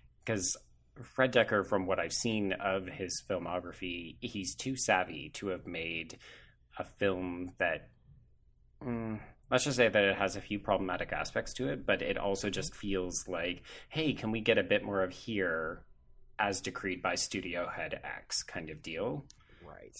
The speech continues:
Speaker 1: 'Cause it doesn't
Speaker 2: Right.
Speaker 1: entirely make sense. Like, there's scenes that have clearly been cut or scenes that have been added in, and the flow of the movie is kind of wrong. Like, it's not bad. It's kind of fun, but it also is pretty stupid.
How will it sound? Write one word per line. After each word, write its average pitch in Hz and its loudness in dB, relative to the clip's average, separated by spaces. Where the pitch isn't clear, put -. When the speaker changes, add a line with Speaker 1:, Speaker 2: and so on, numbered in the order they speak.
Speaker 1:
'Cause 107 -6
it 101 -6
doesn't 101 2
Speaker 2:
Right. - -14
Speaker 1:
entirely 90 -2
make 80 -12
sense. - -4
Like, 90 -2
there's - -4
scenes 101 0
that 92 -2
have 82 -6
clearly 98 0
been 85 -6
cut - -2
or 92 -2
scenes 92 -4
that - -6
have - -8
been 85 -6
added 87 -4
in, 87 -4
and 92 -4
the 80 -6
flow 95 -2
of 92 -4
the 85 -6
movie 82 -8
is 80 -8
kind 90 -6
of 80 -10
wrong. 80 -4
Like, 95 2
it's - 2
not 190 4
bad. 67 0
It's - -6
kind 104 2
of 90 0
fun, 131 -4
but 90 4
it 92 0
also 82 0
is 87 -8
pretty 90 -6
stupid. - -10